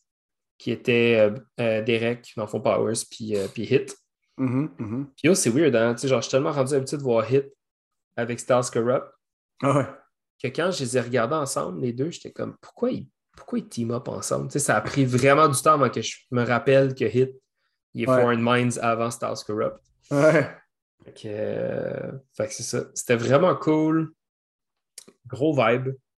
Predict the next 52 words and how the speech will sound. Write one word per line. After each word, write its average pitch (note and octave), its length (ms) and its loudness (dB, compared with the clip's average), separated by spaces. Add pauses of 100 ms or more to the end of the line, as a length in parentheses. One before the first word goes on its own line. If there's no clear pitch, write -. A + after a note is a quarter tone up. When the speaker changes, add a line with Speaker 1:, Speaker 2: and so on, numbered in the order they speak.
(480)
Speaker 1:
Honnêtement, C3 460 2
là, B2 180 0
c'était A2+ 260 -6
vraiment A#2 360 -4
comme A#2+ 140 -8
une G#2+ 120 -8
belle A#2 140 2
énergie. A2 480 -6
C'est - 140 -4
le G#2 60 -8
fun. A#2+ 180 2
On A#2 80 2
dirait C3 140 0
qu'il C#3 120 0
y - 20 -8
a - 20 -14
de - 40 -10
quoi C3+ 100 4
à C3 40 4
Québec, A2 360 -4
man. G#2+ 240 -6
Il G#2+ 60 -4
y - 20 -2
a, - 840 -12
Speaker 2:
Ouais. A2+ 220 -2 (720)
Speaker 1:
il B2 40 -8
y - 20 -8
a - 20 -8
de - 40 -16
quoi C3+ 160 4
dans A#2 220 6
Speaker 2:
Moi, A2+ 180 4
Speaker 1:
l'air, A#2 160 -4
là. A#2 80 -10 (360)
Speaker 2:
moi, D#3+ 240 4
moi F3+ 180 4
qui D3+ 140 2
étais C3+ 160 2
pas C#3+ 180 2
là, D#3+ 180 6
il C#3+ 100 2
y B2 40 0
a, A2+ 60 -2 (100)
il D3 60 -6
y C3 40 0
a, B2 40 0
il B2+ 140 -6
y - 40 -2
a-tu - 200 -12
comme C#3+ 200 0
un, A2+ 460 -4
un, A2+ 520 -8